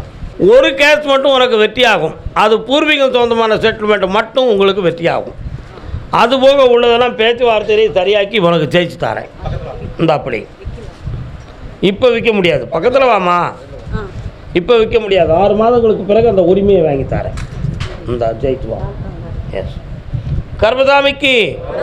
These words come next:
Speaker 1: பொம்பளை பிள்ளைக்கு நல்ல வாழ்க்கை அமையணும்னு கேட்டு வந்தது யாரு? வாமா,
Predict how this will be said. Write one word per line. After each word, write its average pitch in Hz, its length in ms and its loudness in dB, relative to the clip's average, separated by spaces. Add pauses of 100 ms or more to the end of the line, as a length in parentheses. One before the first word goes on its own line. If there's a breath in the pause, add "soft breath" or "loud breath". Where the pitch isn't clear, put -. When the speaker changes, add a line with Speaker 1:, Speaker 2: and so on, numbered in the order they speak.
(160)
Speaker 1:
பொம்பளை 262 320 4
பிள்ளைக்கு 269 340 2
நல்ல 247 220 2 (200)
வாழ்க்கை 269 420 2
அமையணும்னு 233 340 0
கேட்டு 202 200 2
வந்தது 170 260 -4
யாரு? 127 180 -4 (260)
வாமா, 156 240 -2